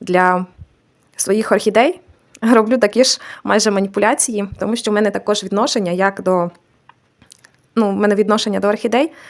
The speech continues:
таке ж саме, як і до своїх власних дітей. Я дуже люблю ці орхідеї, тому, мабуть, вони відчувають мою любов і ось так швидко ростуть, розвиваються і тішать мене своїм цвітінням. Все, друзі, не займаю, е, ваш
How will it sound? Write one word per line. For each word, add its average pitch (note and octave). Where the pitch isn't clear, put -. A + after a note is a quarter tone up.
таке G#3
ж G#3+
саме, A#3
як G3
і G3
до F#3+
своїх G3+
власних F#3+
дітей. C#4
Я G#3
дуже G#3+
люблю G3+
ці -
орхідеї, G#3
тому, A#3
мабуть, G#3
вони G3+
відчувають G#3
мою G#3+
любов A#3
і B3
ось A3+
так A3
швидко G#3+
ростуть, A#3+
розвиваються G#3
і C#4
тішать B3
мене G3
своїм G#3
цвітінням. F#3+
Все, G#3+
друзі, D4+
не G#3
займаю, A#3
е, G3+
ваш A3+